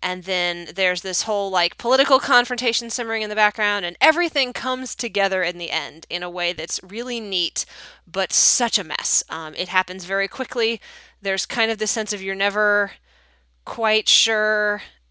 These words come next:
exactly what the political conflict was about. Um, there's these, there's wonderful moments of very good dialogue. Um, again, because as I've, as I've said before, Michiko Yokote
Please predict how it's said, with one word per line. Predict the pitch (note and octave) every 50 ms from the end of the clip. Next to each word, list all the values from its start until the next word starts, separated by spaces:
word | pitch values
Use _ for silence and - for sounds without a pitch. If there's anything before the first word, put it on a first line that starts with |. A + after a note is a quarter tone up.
| _ _ -
exactly | G3+ G#3 G3 - - - C4+ A#3+ D#4 - - F4+ F4 F4
what | D#4+ F#4 G4 F#4 -
the | G4+ -
political | - - G4+ F#4+ G4+ G4+ G#4 - - G4 -
conflict | - - - F#4+ G4 G4 G#4 F#4+ - G#4 G#4 F4 - D#4+
was | D#4 D#4+ D4+ C4 A3+
about. | G#3+ G3+ F3+ E3+ _ _ - G3+ F#3+ G#3+ F4+ A4+ A#4 - - - - - - - - - - - - - - _ _ _ _ _ _ -
Um, | G#3+ G#3 G3+ G3 G3 F#3+ F3 E3+ - C#2+ - C#3+ - _ _ _ _ _ _ _ _ _ _ _ _ _ _ _ _ _ _ _ _ - -
there's | G#3+ A3+ A3+ A3+ A3+ A3+ - - -
these, | G#3 G3+ A#3+ A#3 A3+ - G3+
there's | - A#3+ A#3 A#3+ A#3 G#3+
wonderful | A#3 D4+ D#4 D#4 A#3 - - C4+ B3
moments | A3+ A3 A3 G#3+ G#3+ - A3+
of | G3
very | F#3 F#3+ F#3+ - C#4+ D#4 D#4 C#4+ B3+ G3+
good | G#3+ G3+ F3+
dialogue. | F#3+ F3+ F3 F3 E3 E3+ E3 E3 F3 - - -
Um, | - E3+ E3+ E3+ E3 D#3+ D3 D#3+ - - -
again, | G3+ G3 G3+ F#3+ F#3 F#3
because | F#3 F3+ G3+ F#3 -
as | - F3+ F3+
I've, | E3+ E3+ - -
as | - F3+ F3
I've | E3+ -
said | - F#3 E3+
before, | E3+ - - F3+ F3 E3+ - -
Michiko | F3+ E3+ - - G3+ - -
Yokote | - C4+ A#3 - F#3+ F3 E3+